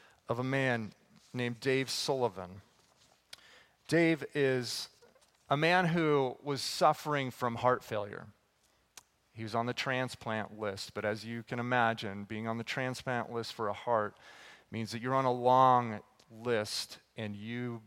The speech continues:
don't know how that's gonna turn out. Dave had a device implanted into his chest to keep him alive, to try to extend his life as long as possible. Then one day in the early summer of twenty nineteen,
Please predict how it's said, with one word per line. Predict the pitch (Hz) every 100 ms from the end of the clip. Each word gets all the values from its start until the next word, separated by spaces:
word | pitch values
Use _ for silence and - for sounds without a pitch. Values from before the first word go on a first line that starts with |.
| -
don't | 120 113 113
know | 110 101
how | 101 101
that's | 104 -
gonna | - 98
turn | - 101
out. | 98 95 95 _ _ _ _ _ - - - - _ _ _ _ -
Dave | 156 175
had | 151 165 147 151
a | 151
device | 135 131 156 156 -
implanted | 143 - 165 156 147 143
into | 156 180 196
his | 165 -
chest | 151 127 -
to | 151
keep | - 160
him | 156
alive, | 135 127 123 107 107 -
to | 123
try | - 139 123
to | 123 - 127 117
extend | 117 - - 143
his | 135 117
life | 117 117 120
as | 113
long | 123 131
as | 135
possible. | - 135 123 - - 101 98 _ _ _ _ - - - _ -
Then | 143
one | 147 208
day | 170 135 131
in |
the | 135
early | 139 156 156
summer | - 160 147 143
of | 127 -
twenty | - 151 147
nineteen, | 135 120 117 - 135 120 107 107